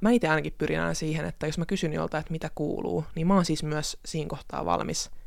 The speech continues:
kuuntelemaan, mitä toiselle kuuluu. Et se ei ole mun, mun kohdalla ainakaan semmonen kovin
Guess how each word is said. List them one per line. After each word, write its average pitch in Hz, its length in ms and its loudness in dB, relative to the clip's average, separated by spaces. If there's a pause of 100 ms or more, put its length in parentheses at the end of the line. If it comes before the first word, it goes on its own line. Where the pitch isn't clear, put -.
kuuntelemaan, 156 720 2
mitä - 200 -4
toiselle - 340 -4 (120)
kuuluu. - 540 -4
Et - 100 -6
se 165 100 0
ei 160 120 4
ole 151 80 2
mun, 156 240 0 (420)
mun 185 160 2
kohdalla - 360 0
ainakaan 165 240 -2
semmonen 165 280 -2
kovin 156 200 2